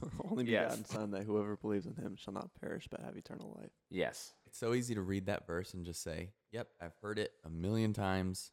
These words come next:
Speaker 2: But it's the truth. And it's the beauty behind that, is
Speaker 3: Yeah.
Speaker 2: that who-, whoever believes in Christ will be saved.
Speaker 1: Yeah.
Speaker 3: Yeah. Slow down and read that verse.
Speaker 2: Yeah.
Speaker 3: And it is powerful.
Speaker 2: It is
Speaker 1: It
Speaker 2: so
Speaker 1: is,
Speaker 2: good.
Speaker 1: yeah.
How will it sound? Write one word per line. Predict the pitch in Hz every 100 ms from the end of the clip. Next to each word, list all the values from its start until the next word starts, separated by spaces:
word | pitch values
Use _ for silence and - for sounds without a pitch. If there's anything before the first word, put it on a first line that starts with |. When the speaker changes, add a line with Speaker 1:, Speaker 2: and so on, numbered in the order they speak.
| _
Speaker 2:
But | 107
it's | 95 -
the | -
truth. | - 98 80 - - - -
And | 95
it's | 87
the | -
beauty | 82 85 82 82
behind | - 90 71 76
that, | 53 - - _ _
is | - 85
Speaker 3:
Yeah. | 85
Speaker 2:
that | 80 - - - - - _ _ _ - -
who-, | 95 - _ _ -
whoever | - 107 110 110 95 71 - _ _
believes | 85 87 90
in | 87 80
Christ | - 76 - - - -
will | - 80 76
be | -
saved. | - - - - - - _ _ -
Speaker 1:
Yeah. | -
Speaker 3:
Yeah. | 92
Slow | - - 107 110
down | 127 123 123
and | 92
read | 87 95
that | 98 87
verse. | 82 82 104 - -
Speaker 2:
Yeah. | 82 65 - _ _ -
Speaker 3:
And | 104
it | 113
is | 76 -
powerful. | - - 85 73 - - - -
Speaker 2:
It | 90
is | 85
Speaker 1:
It | 98
Speaker 2:
so | 78
Speaker 1:
is, | 78 76
Speaker 2:
good. | 76
Speaker 1:
yeah. | 110